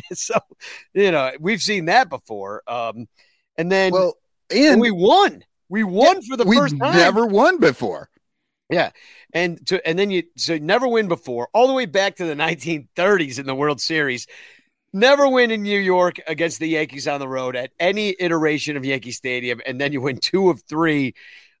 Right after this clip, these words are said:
Speaker 1: um, on
Speaker 2: With, with one of the worst teams to ever d-, be there. <laughs>
Speaker 1: Yeah,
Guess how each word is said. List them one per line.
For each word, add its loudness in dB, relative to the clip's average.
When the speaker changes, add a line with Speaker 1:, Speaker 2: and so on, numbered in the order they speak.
Speaker 1:
um, 0
on -2
Speaker 2:
With, 4
with 6
one 2
of -2
the 2
worst 2
teams 0
to -8
ever 0
d-, -4
be 0
there. -10
<laughs> -2
Speaker 1:
Yeah, 2